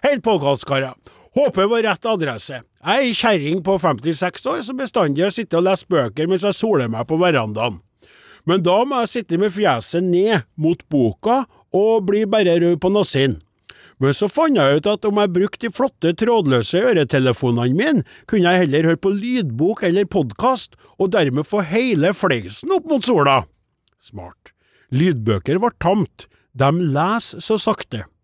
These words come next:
Men så fant jeg podcasten deres.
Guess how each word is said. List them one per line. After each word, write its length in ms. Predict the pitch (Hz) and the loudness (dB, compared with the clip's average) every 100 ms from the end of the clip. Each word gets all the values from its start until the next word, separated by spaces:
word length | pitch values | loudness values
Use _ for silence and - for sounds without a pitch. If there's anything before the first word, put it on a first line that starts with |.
| _ 175 _ _ _ _ _ _ _ _ _ _ _ - | _ -20 _ _ _ _ _ _ _ _ _ _ _ 0
Men 120 | 143 | 0
så 140 | 190 | 2
fant 380 | 175 185 127 113 | 0 2 2 2
jeg 240 | 127 147 143 - | 0 0 -2 -4
podcasten 600 | 143 113 - 110 - 127 | -2 -2 -4 -8 -4 -2
deres. 380 | 139 - 120 | -2 -4 -12